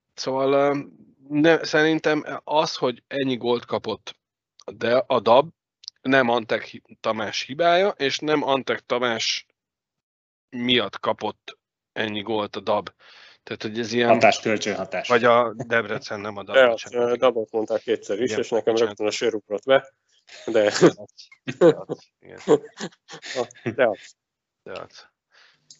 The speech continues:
Speaker 1: Szóval igen, ö, neki nagyon-nagyon szurkolok szintén, mert fiatal, és, ö, ő úgy tűnt elsőre nekem, és ma is, ö, láttam tőle nagyon szép megmozdulásokat, hogy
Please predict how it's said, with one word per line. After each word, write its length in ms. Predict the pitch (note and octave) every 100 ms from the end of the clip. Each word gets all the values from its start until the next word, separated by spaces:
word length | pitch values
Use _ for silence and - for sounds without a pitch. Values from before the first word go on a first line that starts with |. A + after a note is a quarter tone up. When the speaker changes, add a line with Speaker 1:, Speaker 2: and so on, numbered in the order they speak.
| _ _
Speaker 1:
Szóval 320 | - - A#2 B2
igen, 420 | A2 G2+ F#2+ -
ö, 300 | G#2 A2 A2 A2+
neki 320 | C3 C#3 D3+
nagyon-nagyon 500 | D3+ B2+ A2+ A2+ A2
szurkolok 560 | - A2 G2+ A2+ G#2+ -
szintén, 400 | G#2+ G2 G2+ G2+
mert 360 | G2+ G2+ G2+
fiatal, 680 | - G#2+ G2 - G2 F#2+ -
és, 320 | G2+ - - - _ _ _ _ _
ö, 300 | - G2+ F#2 D#2+
ő 160 | B2
úgy 300 | B2 C3 D#3+ - _ _ _
tűnt 360 | - D3+ C#3+ C3
elsőre 500 | D3 C#3+ - B2+ A2+
nekem, 380 | A#2 B2+ C#3+ C3
és 160 | B2
ma 180 | C3 B2+
is, 220 | A2+ -
ö, 540 | A2+ G#2+ G#2+ G#2+ G#2 F#2+
láttam 540 | G#2+ G#2+ G#2 - G#2 G2+
tőle 280 | G#2+ G#2
nagyon 220 | G2+ G#2 G2
szép 240 | - F#2+
megmozdulásokat, 1120 | G#2 G#2 A#2 B2 B2 A#2+ A#2+ - A2+ A#2 A2 - - - - - - _ _
hogy 420 | - - G#2+ -